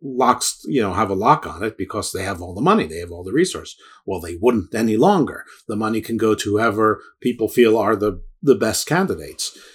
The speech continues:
Um, and, you know, the, the richest person in the world couldn't support the, the, the candidates that they did before, eh,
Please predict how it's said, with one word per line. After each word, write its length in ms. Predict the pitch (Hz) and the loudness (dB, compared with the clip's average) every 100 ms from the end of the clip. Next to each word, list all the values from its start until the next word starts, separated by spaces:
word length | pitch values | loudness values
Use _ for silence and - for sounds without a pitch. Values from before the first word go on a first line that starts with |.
| _ | _
Um, 460 | - 117 117 110 117 | -2 2 2 0 -4
and, 480 | - 120 110 107 98 - - _ _ | -2 -2 0 -2 -4 -10 -20 _ _
you 120 | 123 | -2
know, 140 | 104 95 | -2 0
the, 240 | 101 101 | -2 0
the 140 | 110 | 4
richest 360 | 117 139 139 117 | 10 10 8 4
person 320 | 131 120 117 | 4 6 4
in 40 | 117 | 2
the 80 | |
world 320 | 113 139 120 - | 6 8 6 6
couldn't 220 | 139 120 | 4 4
support 640 | - 110 - 156 139 - - - - _ | 0 -4 6 8 8 4 -16 -20 -20 _
the, 280 | - 143 131 | -2 0 0
the, 300 | 113 117 113 104 107 | 4 4 4 2 -2
the 420 | 110 117 113 107 107 | 4 4 4 0 -4
candidates 640 | - 139 123 120 113 107 - | -2 2 4 6 4 4 0
that 140 | 101 | -2
they 180 | 113 104 | 2 2
did 240 | 107 107 | 2 -2
before, 480 | 101 - 127 113 - - - | -2 0 2 2 -2 -8 -16
eh, 60 | _ | _